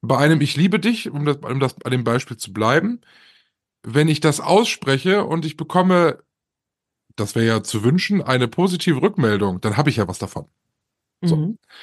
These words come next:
Speaker 1: Wenn ich jetzt meinen Unmut äußere über, weiß ich nicht, ein Projekt auf der Arbeit und da hat sich einer aufge-, äh, da, äh, einer verhalten wie offene Hose, wie man so schön sagt.
Speaker 2: <laughs>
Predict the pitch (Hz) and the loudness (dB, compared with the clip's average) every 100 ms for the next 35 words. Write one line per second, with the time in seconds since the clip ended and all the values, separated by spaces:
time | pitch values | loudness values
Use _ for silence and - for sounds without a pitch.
0 | - - - - _ _ 131 143 180 190 | -20 -20 -20 -20 _ _ 0 2 4 4
1 | 185 - - _ - 135 139 156 233 254 | 2 0 -10 _ 0 2 4 4 2 4
2 | 196 - 127 131 156 202 208 - 160 156 | 2 2 0 2 2 0 0 -2 -2 0
3 | 160 156 143 - _ _ _ _ _ _ | 0 0 -4 -8 _ _ _ _ _ _
4 | _ _ _ 104 117 147 135 127 110 - | _ _ _ -10 -4 -2 0 0 -4 -12
5 | _ 113 131 - 135 151 190 156 156 143 | _ -12 -10 -4 0 2 2 0 -2 0
6 | 123 135 175 170 170 160 - - 131 131 | 0 2 0 2 0 -2 -10 -12 -6 -2
7 | 123 151 151 143 - 147 143 117 151 - | 0 0 -2 -4 0 2 2 2 0 0
8 | 151 127 127 113 120 123 123 120 123 117 | 0 0 -2 -4 -4 -2 -2 -2 -2 -2
9 | 107 107 127 143 135 123 139 147 139 110 | -4 -6 0 0 2 2 2 0 0 0
10 | 139 147 120 131 143 101 92 92 90 87 | 0 0 2 2 0 -2 -2 -4 -4 -4
11 | 101 92 101 139 - _ - - 190 | -2 0 0 0 -2 _ -18 -8 -6